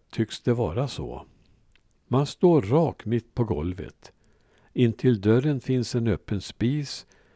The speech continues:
och i andra änden två breda britsar med ett bord emellan. Några hyllor därtill, sedan är det inte så mycket mer.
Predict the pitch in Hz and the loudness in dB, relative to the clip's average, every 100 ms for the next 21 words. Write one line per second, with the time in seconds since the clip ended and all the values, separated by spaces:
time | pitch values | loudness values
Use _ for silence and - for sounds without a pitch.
0 | _ - 92 - 113 - 123 110 120 131 | _ -6 -6 -2 -4 0 0 0 0 0
1 | 123 110 107 123 110 - 131 151 127 127 | 0 -2 0 -2 -2 2 4 4 2 0
2 | 95 90 107 104 107 - - 143 107 82 | -2 0 -4 0 -4 -4 -6 -2 -2 -2
3 | 80 - - 135 143 110 101 78 65 76 | -6 -6 2 2 4 0 -2 -4 -8 -12
4 | 67 73 - _ _ _ _ _ _ _ | -14 -18 -20 _ _ _ _ _ _ _
5 | _ 120 110 110 117 95 117 95 123 123 | _ 2 2 4 0 2 2 6 4 4
6 | 120 131 - 139 135 185 - - 117 104 | 0 -2 0 -2 -2 -8 -10 0 0 2
7 | 139 127 110 147 135 73 - 90 - 85 | -2 0 0 -2 -2 -6 -6 -6 -4 -4
8 | 78 - 80 71 55 82 | -6 -6 -6 -8 -12 -16